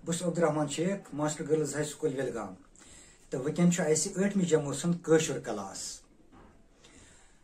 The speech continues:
आज छु तारीख सदह जुलाई दो सौ वुह। तो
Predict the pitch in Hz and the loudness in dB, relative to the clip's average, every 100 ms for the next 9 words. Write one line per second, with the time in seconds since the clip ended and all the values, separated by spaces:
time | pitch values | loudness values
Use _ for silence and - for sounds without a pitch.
0 | - - - _ _ _ 151 170 185 - | -18 -18 -20 _ _ _ 6 6 6 4
1 | 190 - - - - - _ - - _ | 2 2 -6 -20 -20 -20 _ -20 -20 _
2 | _ - - - - 180 175 208 226 - | _ -20 -20 -10 4 8 8 8 4 2
3 | 165 165 190 - 131 156 165 202 - 139 | 4 8 8 6 0 6 8 6 4 0
4 | 147 143 - 131 131 113 - - - - | 2 2 0 -4 -4 -4 -12 -20 -20 -20
5 | - - - - _ _ _ _ - - | -20 -20 -20 -20 _ _ _ _ -20 -20
6 | - _ _ _ - 131 127 | -20 _ _ _ -10 -8 -8